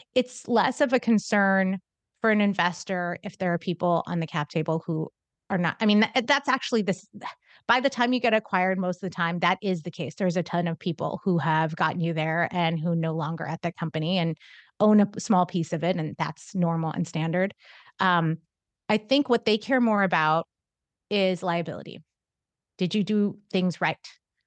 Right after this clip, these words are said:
Are there angry people out there <laughs> threatening to sue the company? Um, are the,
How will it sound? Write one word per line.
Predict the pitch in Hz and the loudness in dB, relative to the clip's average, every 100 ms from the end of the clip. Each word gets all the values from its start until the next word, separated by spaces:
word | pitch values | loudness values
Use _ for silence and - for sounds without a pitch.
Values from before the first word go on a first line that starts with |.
| _ | _
Are | - 180 | -2 0
there | 196 | 0
angry | - 196 208 220 | 0 2 2 0
people | 202 233 202 | -2 -4 -2
out | 165 170 | -2 -2
there | 175 160 | -4 -4
<laughs> | |
threatening | - - 208 214 | -6 0 4 6
to | |
sue | 190 - 208 | 6 2 0
the | 208 | 0
company? | - 185 170 151 147 _ - - - | -2 -4 -4 -4 -6 _ -20 -20 -4
Um, | 185 180 170 - | 0 4 2 2
are | 208 208 | 2 4
the, | 202 | 2